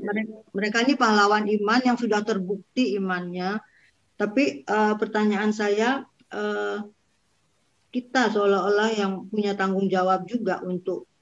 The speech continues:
sementara kita ini, eh, masih menuju kepada kesempurnaan itu. Berarti kita punya tanggung jawab juga, Pak, untuk mereka sampai pada kesempurnaan, begitu ya, Pak? Ini, eh,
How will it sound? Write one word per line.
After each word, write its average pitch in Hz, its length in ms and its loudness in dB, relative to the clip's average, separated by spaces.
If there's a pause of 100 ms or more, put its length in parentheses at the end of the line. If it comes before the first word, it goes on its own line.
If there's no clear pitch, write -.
(140)
sementara 196 480 0
kita 208 240 2
ini, 214 240 0
eh, 180 400 -8 (1200)
masih 180 720 -2
menuju 208 640 4
kepada 180 480 -2
kesempurnaan 180 880 -6
itu. 165 400 -6 (160)
Berarti 190 320 0
kita 247 320 2
punya 226 240 4
tanggung 202 320 2
jawab 196 320 2
juga, 214 320 0
Pak, 170 160 -4
untuk 180 320 -6
mereka 190 400 0
sampai 214 480 0
pada 185 240 -2
kesempurnaan, 196 960 -2
begitu 254 240 -2
ya, 165 80 0
Pak? 175 240 -6
Ini, 190 240 -4
eh, 180 420 -6